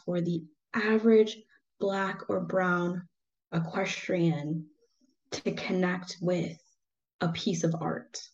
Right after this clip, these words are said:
that is made for them, that they can feel the passion through the lens. And I think that is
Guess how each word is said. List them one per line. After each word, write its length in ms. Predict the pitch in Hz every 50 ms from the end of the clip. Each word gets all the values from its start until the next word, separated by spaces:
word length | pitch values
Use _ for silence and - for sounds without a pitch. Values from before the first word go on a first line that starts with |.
| _ _ _ _ _ _ _ _ _ _ _ _ _ _ _ -
that 300 | 190 175 202 196 190 190
is 160 | 202 196 175 185
made 260 | 185 180 185 185 185
for 140 | - 170 165
them, 480 | - 156 170 - - - 196 202 - - _ -
that 460 | 170 175 196 190 190 185 185 185 180
they 140 | 185 185 185
can 240 | 180 - 202 180 165
feel 180 | - 185 185
the 100 | 175 170
passion 500 | 165 - - 175 175 170 - - 170 165
through 140 | 165 170 170
the 100 | 160 160
lens. 580 | 160 165 - - - - - - - - - - - - - - - _ _
And 140 | - 185 190
I 100 | 180 180
think 480 | 175 175 - 214 208 196 - - - -
that 420 | 196 180 180 175 170 170 165 - -
is 540 | - 175 175 175 170 170 165 165 165 165 165